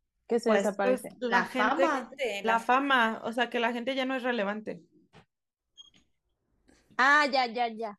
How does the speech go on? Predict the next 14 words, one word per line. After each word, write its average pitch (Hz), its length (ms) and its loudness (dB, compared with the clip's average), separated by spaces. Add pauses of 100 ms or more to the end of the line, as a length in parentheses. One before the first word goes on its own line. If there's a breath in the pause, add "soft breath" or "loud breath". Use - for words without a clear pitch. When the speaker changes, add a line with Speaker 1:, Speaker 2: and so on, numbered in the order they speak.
(160)
Speaker 3:
Y 262 100 -4
Speaker 1:
Ya. 220 60 -8
Speaker 3:
justo - 260 0
Speaker 2:
O 254 140 2
sea, 254 320 4 (1080)
y 208 80 -8
ella 202 80 2
Speaker 1:
Pregúntame 302 480 2
por 277 200 -2
qué 285 300 2 (240)
hay 254 320 0
tantos 269 400 -6
artistas 277 580 0
que 190 400 -6